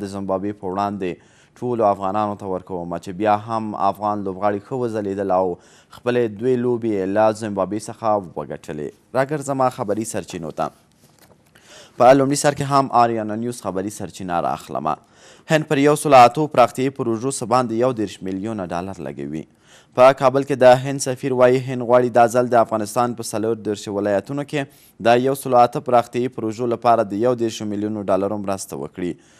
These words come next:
په افغانستان کې د هند سفیر منپریت وهرا وایي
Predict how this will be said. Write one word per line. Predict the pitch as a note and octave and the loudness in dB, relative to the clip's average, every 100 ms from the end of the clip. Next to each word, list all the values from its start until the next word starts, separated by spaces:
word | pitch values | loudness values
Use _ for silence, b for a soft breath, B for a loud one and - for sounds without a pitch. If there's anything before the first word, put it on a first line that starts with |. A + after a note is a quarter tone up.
| b b b - | b b b 2
په | D3 | 4
افغانستان | B2+ C3+ C3 D3 C3+ | 4 -2 0 0 0
کې | C3 B2 | 4 8
د | B2 C3 | 8 6
هند | C3 B2+ | -4 -4
سفیر | B2 B2+ B2 A#2+ | -4 -2 -4 -2
منپریت | A#2 A#2 A#2 A#2+ - G2 | -2 -2 -2 -4 -2 -4
وهرا | A2 A#2 A#2 A#2 A2+ | -4 2 4 4 4
وایي | A#2+ | 4